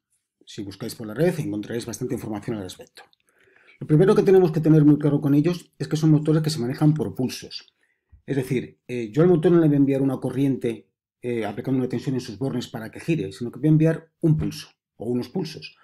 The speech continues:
para que su eje vaya girando. Una característica muy importante, y de ahí viene su nombre, es que su eje tiene posiciones discretas. Es decir,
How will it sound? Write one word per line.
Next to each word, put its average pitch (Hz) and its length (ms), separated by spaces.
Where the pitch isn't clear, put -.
para 127 180
que 131 140
su 139 240
eje 160 240
vaya 143 220
girando. - 400
Una 196 160
característica 180 540
muy 131 80
importante, 156 560
y 113 80
de 110 60
ahí 117 60
viene 123 160
su 160 120
nombre, 165 520
es 156 140
que 175 340
su 135 220
eje 170 220
tiene 156 240
posiciones 143 420
discretas. 117 520
Es 123 60
decir, 151 380